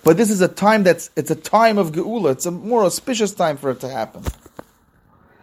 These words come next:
So we're behaving ourselves as ge-, in, in a way of geulim, in a way of, of redeemed people.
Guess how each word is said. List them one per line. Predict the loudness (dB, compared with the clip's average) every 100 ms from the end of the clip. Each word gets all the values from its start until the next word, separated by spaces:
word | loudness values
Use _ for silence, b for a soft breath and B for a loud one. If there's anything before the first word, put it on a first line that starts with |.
| b b b b b b b -2
So | 4 6
we're | 6
behaving | 4 2 2 0 0
ourselves | 0 2 0 0 -2
as | -2 -2
ge-, | -4 -6 -8 -14 -4
in, | -2 -2 -6
in | -4
a | 0
way | 4 4
of | 4
geulim, | -2 -6 -4 -4
in | -4
a | 0
way | 2
of, | 2 0
of | -6 -4
redeemed | -6 -6 -6 -8 -10
people. | -14 -12 -16